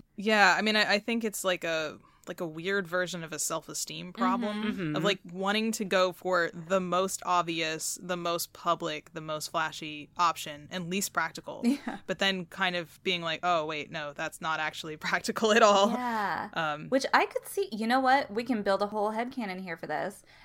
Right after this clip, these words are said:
Speaker 2: especially if you consider, you know, he has turned away from this Chosen One title that's been put on him. So it's almost,
Speaker 1: Yeah.
Speaker 2: maybe it's a similar thing, like, "Oh, I want this thing,"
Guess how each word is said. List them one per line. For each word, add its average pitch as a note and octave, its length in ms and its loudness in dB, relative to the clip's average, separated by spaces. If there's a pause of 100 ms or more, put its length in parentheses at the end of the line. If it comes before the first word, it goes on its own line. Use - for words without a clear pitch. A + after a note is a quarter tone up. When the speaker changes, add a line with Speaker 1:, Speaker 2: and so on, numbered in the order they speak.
Speaker 2:
especially A#3 520 2
if C4 100 -6
you G#3+ 60 -8
consider, F3+ 760 -4 (160)
you A3+ 180 2
know, F#3+ 140 2
he G3 560 -8
has F#3 520 0 (580)
turned A3+ 340 -2
away G3+ 320 2
from G3+ 220 -6
this F3+ 360 -6 (120)
Chosen G3 580 -2
One E3+ 460 -6 (260)
title G#3 340 6
that's F#3 200 -2
been F3+ 180 -8
put F#3 260 -2
on E3+ 180 -2
him. E3+ 440 -8 (340)
So A3+ 200 4
it's G#3 180 2
almost, G#3 320 4
Speaker 1:
Yeah. E3+ 140 0
Speaker 2:
maybe G3+ 340 0
it's G3+ 140 -2
a F#3+ 40 -6
similar F#3 480 -2
thing, C#4+ 280 0
like, F3+ 240 0 (100)
"Oh, A3+ 140 6
I G3 140 6
want G3+ 320 -2
this F#3+ 140 -4
thing," F3+ 360 -8